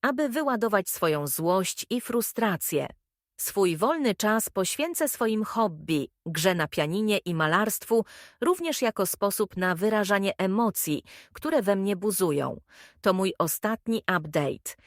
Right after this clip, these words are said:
Dziękuję wszystkim, którzy udzielili rad i pomogli mi podjąć właściwą decyzję. Jestem pewien tego, co robię i mam nadzieję, że wszystko ułoży się po mojej myśli. Dziękuję, że byliście ze mną w tym trudnym czasie.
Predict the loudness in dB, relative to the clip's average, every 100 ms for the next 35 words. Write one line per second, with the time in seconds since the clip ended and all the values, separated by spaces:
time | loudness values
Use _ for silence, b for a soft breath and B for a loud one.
0 | B B B 0 0 2 0 0 -2 -2
1 | -4 -4 -2 -2 0 -2 0 -2 -2 0
2 | -2 0 0 2 2 0 -4 b b -4
3 | 0 2 2 0 0 -2 -2 -2 0 -2
4 | -2 -6 -2 -2 -2 -2 0 0 0 -2
5 | 0 -2 -2 -4 -6 _ _ _ _ _
6 | 2 2 2 -2 0 0 2 0 0 0
7 | 0 0 2 2 2 -2 -4 -8 B B
8 | B 0 2 2 0 0 2 2 2 0
9 | 0 -2 -2 -2 -2 0 2 2 2 0
10 | -2 -2 0 2 2 4 4 2 -2 -4
11 | -6 -8 _ _ B B B B 2 2
12 | 2 0 4 4 4 2 0 -2 -4 0
13 | 0 2 0 0 -2 0 0 0 -2 0
14 | 0 2 0 -2 0 0 2 0 0